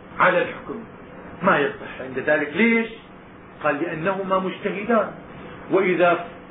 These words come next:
فرض عليهما أن يجتمعا قد يتفق اجتهادهما، لكنه قد يختلف، فإذا اختلف اجتهادهما كيف يتفقان؟"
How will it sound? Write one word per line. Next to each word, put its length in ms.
فرض 300
عليهما 640
أن 120
يجتمعا 1000
قد 160
يتفق 520
اجتهادهما، 840
لكنه 360
قد 160
يختلف، 460
فإذا 240
اختلف 420
اجتهادهما 840
كيف 200
يتفقان؟" 840